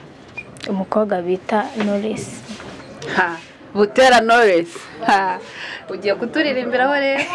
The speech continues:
Speaker 2: ku ndirimbo ye wiyumvamo kandi ukunda.
Speaker 1: Aba mwaba munguye kuko, ko ntabwo nzi kuririmba, nta nubwo, gusa ndazumva nkumva ndishimye, ariko ntabwo nafata neza ngo njye kuririmba.
Speaker 2: Okay, nyine nawe ndabizi ari buze kubibona.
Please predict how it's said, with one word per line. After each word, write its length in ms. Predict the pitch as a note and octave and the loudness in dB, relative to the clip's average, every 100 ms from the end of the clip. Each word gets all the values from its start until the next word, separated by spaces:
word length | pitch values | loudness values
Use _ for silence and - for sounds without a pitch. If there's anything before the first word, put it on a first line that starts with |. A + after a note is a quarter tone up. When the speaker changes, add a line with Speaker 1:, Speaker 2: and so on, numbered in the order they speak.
| A3 - | -6 -2
Speaker 2:
ku 140 | G#3 | 0
ndirimbo 440 | A#3 D#4 C4+ A3+ B3 | 2 0 0 2 4
ye 120 | C#4 | 4
wiyumvamo 560 | C4+ C4 A#3+ A#3+ A#3 | 2 -2 -2 -2 -2
kandi 300 | A3+ A3+ A3 | 0 0 -2
ukunda. 500 | F3+ F#3 G3 G3+ F#3+ - G3+ - - - - - - - - | -6 -6 -6 -6 -10 -12 -14 -14 -18 -20 -20 -20 -20 -20 0
Speaker 1:
Aba 220 | B3+ B3 | 4 4
mwaba 280 | A#3+ A#3+ A#3 | 4 2 2
munguye 360 | C4 C#4+ A3 G#3 | 2 2 2 0
kuko, 200 | A3 B3 | 0 2
ko 120 | B3+ | 2
ntabwo 320 | A#3 G#3 F#3+ | 2 0 -2
nzi 220 | G3+ G#3 A3+ | -4 -6 -6
kuririmba, 760 | - B3 A#3 G3+ F#3 F#3+ A3 A3+ | -2 -2 -2 -4 -6 -2 0 0
nta 140 | G#3+ | -2
nubwo, 320 | G#3 F#3+ G#3 - | -4 -4 -6 -6
gusa 540 | G#3+ G#3 C4 A3+ - A#3+ | -2 2 2 2 2 2
ndazumva 600 | A#3 A#3+ A#3 C#4+ A3+ G#3 | 4 2 4 2 2 -2
nkumva 400 | G3+ G3 F#3+ F#3+ | -4 -8 -8 -6
ndishimye, 580 | G3+ A3 A3 - F#3+ F#3+ G#3 | -2 -2 -2 -4 -4 -2 0
ariko 220 | A3 F#3 F#3+ G3+ | 0 -4 -6 -2
ntabwo 320 | G3 F#3 F#3 | -2 -2 -4
nafata 480 | F#3 F#3 G3+ F#3+ A3+ | -4 -6 -6 -4 -2
neza 240 | G#3+ G3+ | 0 0
ngo 100 | G3 F3 | -2 -4
njye 160 | F#3 | -6
kuririmba. 520 | - F#3+ E3+ E3 B2+ | -6 -8 -6 -6 -4
Speaker 2:
Okay, 280 | - - E3+ | -4 0 0
nyine 280 | E3+ A#3+ G#3 | 2 2 0
nawe 520 | F#3 A3+ C4 F#3 - F3+ | 2 4 4 2 -2 -2
ndabizi 400 | F#3+ G#3+ A#3+ F#3+ | 0 0 0 0
ari 140 | F#3 A3 | 0 2
buze 300 | G#3 G3+ G3+ | 2 2 0
kubibona. 560 | G3+ F3+ F3 D#3 C#3+ | -2 -4 -4 -4 -6